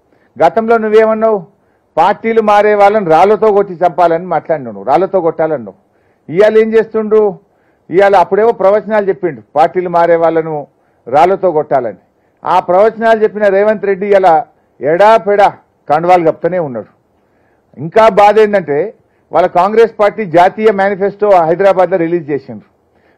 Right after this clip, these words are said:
మేనిఫెస్టోలో ఏముందంటే ఎవరైనా పార్టీలు మారితే on the spot వాళ్ళ సభ్యత్వం పోవాలని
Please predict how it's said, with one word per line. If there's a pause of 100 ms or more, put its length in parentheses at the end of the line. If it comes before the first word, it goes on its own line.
మేనిఫెస్టోలో
ఏముందంటే (320)
ఎవరైనా
పార్టీలు
మారితే
on
the
spot
వాళ్ళ
సభ్యత్వం
పోవాలని